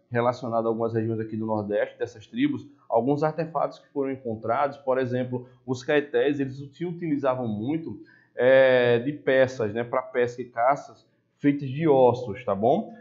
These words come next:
E os caetés, eles também vão ser conhecidos pela ideia que eles eram antropófagos, né? Eles eram canibais, né? Praticavam esse ritual da antropofagia,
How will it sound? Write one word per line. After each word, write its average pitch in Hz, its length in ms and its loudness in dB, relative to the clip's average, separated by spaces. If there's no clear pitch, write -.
E 151 120 0
os 180 100 -2
caetés, 151 640 4
eles 143 140 0
também 147 200 0
vão 151 140 0
ser 165 300 -4
conhecidos 143 540 -6
pela 131 240 2
ideia 107 540 4
que 127 80 -4
eles 131 260 2
eram 135 480 4
antropófagos, 131 1080 2
né? 110 100 -4
Eles 117 180 -4
eram 120 220 -2
canibais, 120 800 0
né? 110 80 -10
Praticavam 127 680 -2
esse 127 200 -14
ritual 131 560 2
da 123 100 -2
antropofagia, 123 1080 -4